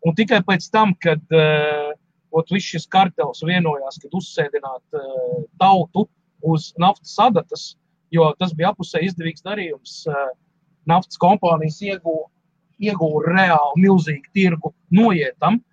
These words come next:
biznesam. Nu, un, protams, ka kompānija Ford un līdzīgās, ja, ieguva iespēju ražot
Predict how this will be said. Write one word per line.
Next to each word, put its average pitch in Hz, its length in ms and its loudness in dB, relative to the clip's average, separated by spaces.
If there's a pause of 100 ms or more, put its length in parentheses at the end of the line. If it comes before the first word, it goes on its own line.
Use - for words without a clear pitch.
biznesam. 165 520 -4 (440)
Nu, 180 100 4
un, 165 160 0
protams, 165 420 -2
ka - 80 -20
kompānija 165 540 -2
Ford 175 320 2
un 147 180 -12
līdzīgās, 151 880 -6
ja, 170 160 0 (300)
ieguva 160 360 0
iespēju 160 540 -2
ražot 160 540 -2